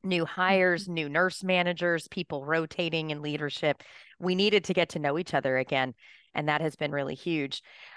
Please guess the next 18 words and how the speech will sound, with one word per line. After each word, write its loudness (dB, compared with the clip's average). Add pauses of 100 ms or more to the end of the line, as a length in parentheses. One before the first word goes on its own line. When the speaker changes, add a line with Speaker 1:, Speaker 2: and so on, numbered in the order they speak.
(220)
Speaker 1:
I 2
would 4
think 4
a 2
couple -2
more -2
things. -2
So 0
first, 0
we 2
are 4
hearing 2
about 2
safety -2
events 0
in -4
real 0
time, 0